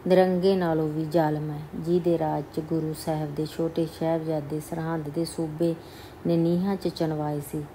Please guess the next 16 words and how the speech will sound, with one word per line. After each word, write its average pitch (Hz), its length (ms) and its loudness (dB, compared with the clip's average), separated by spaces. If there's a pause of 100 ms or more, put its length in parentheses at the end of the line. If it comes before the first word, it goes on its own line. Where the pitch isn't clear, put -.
ਰਾਜਾ 160 300 4
ਤਾਂ 156 160 -2
ਪਰਜਾ 156 440 -2
ਤਾਂ 156 180 -4
ਮਾੜਾ 156 320 -2
ਮੋਟਾ 156 400 -4
ਰਹਿਮ 156 300 -2 (120)
ਖਾਂਦਾ 151 300 -2
ਹੀ 165 140 0
ਸੀ, 156 200 -8 (460)
ਇਹ 196 160 6
ਅੰਗਰੇਜ਼ 160 360 4
ਤਾਂ 165 100 2
ਪੂਰੇ 156 400 0
ਕਸਾਈ 147 480 -2
ਹੈ। 147 60 -8